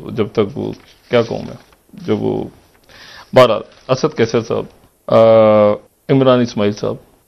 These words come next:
अली नवाज ऐवान साहब, ठीक है, और ये तमाम शख्सियात जो हैं वो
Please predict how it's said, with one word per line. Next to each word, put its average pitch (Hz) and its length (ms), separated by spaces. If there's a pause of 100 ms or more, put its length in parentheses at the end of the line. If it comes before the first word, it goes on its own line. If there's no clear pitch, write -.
अली 123 180
नवाज 123 360
ऐवान 113 280
साहब, 110 320 (480)
ठीक 117 240
है, 113 200 (480)
और 101 440 (300)
ये 131 160
तमाम 117 400
शख्सियात 104 500
जो 98 100
हैं 92 80
वो 104 240